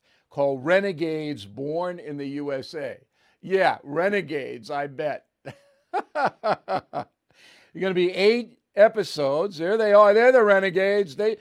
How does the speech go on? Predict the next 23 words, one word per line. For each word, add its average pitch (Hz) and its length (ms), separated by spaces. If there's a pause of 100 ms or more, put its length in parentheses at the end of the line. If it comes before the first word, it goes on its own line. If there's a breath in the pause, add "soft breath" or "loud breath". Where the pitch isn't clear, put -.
(140)
don't 208 200
they 226 140
look, 220 340
they 160 200
look 196 280
like 120 300
renegades. 90 840 (600)
Oh, 110 200
yeah. 76 240 (840)
So, 185 680
uh, 165 360
they're 165 160
gonna 170 220
have, 160 340 (500)
according 156 500
to 139 100
the 143 80
P 165 240
R, 185 440 (340 soft breath)
deep 226 440 (380)
and 160 280
revealing 190 920
conversation. 175 1000